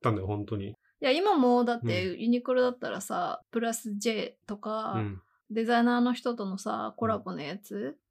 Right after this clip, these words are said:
Speaker 2: まあ、昔ほどじゃないのかもしんないけど、朝四時に並ぶとか。
Speaker 1: いや、だからそういうのを防ぐために、暗証番号、なんか、二、二段階認証みたいなさ、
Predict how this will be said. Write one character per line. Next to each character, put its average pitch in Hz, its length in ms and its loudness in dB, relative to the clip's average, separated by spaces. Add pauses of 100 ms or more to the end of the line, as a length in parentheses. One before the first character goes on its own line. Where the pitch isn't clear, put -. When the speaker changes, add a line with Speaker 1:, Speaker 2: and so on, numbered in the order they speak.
Speaker 2:
ま 226 80 0
あ、 - 20 4
昔 233 300 2
ほ 359 120 6
ど 349 80 2
じ 339 60 4
ゃ 294 40 4
な 262 140 4
い 262 60 2
の 240 80 2
か 226 100 -2
も 214 100 -2
し 214 160 -4
ん 220 80 0
な 220 120 -2
い 214 60 -6
け 185 120 -8
ど、 175 480 -4 (260)
朝 220 240 -2
四 196 140 0
時 202 180 -6
に 202 60 -10
並 - 260 -8
ぶ 151 120 -14
と - 100 -14
か。 - 180 -20 (220)
Speaker 1:
い - 20 -10
や、 110 80 -2
だ 107 120 -2
か 101 100 -10
ら 95 80 -6
そ 139 240 -2
う 151 60 2
い - 20 4
う 180 40 2
の 165 220 0
を 156 40 2
防 - 240 -2
ぐ 123 100 0
た 110 120 -4
め 110 120 -4
に、 107 400 -2 (500)
暗 120 220 2
証 101 360 -2
番 101 320 -2
号、 90 340 -12
な 104 140 -6
ん - 20 -18
か、 92 80 -10
二、 107 320 -2
二 113 160 4
段 143 180 2
階 139 140 4
認 135 180 0
証 98 140 -4
み 92 100 -8
た 92 80 -12
い 90 40 -14
な - 100 -20
さ、 90 240 -12